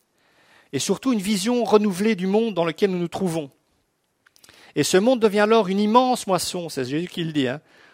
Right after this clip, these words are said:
dans laquelle le Christ nous appelle à être ses ouvriers. Vous savez, ce texte est magnifique, hein. La mo-, la moisson est grande, mais il y a peu d'ouvriers. Il y a une bonne nouvelle, hein, dans ce verset.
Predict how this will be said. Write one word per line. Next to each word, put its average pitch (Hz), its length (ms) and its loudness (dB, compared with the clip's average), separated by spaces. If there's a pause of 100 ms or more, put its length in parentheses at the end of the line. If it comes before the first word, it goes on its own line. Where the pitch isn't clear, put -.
(160)
dans 151 100 2
laquelle 226 500 4
le 156 120 0
Christ 240 360 -4
nous 160 140 -2
appelle 185 320 2
à 175 100 4
être 185 220 -4
ses 156 260 -2
ouvriers. 160 380 0
Vous - 280 -20
savez, 220 280 2
ce 202 140 -2
texte - 280 -2
est 175 40 -4
magnifique, 175 440 -4
hein. 131 140 -6 (1500)
La 151 180 2
mo-, 185 180 -2
la 165 100 2
moisson 208 400 2
est 208 60 4
grande, 156 500 0 (1120)
mais 131 60 0
il - 20 4
y - 20 6
a 143 60 6
peu 202 160 0
d'ouvriers. 151 400 -2 (1200)
Il 120 40 -6
y - 20 0
a 139 40 0
une 143 100 -4
bonne 180 140 4
nouvelle, 185 320 4
hein, 151 120 0
dans 131 160 -6
ce 120 60 -6
verset. 104 400 -8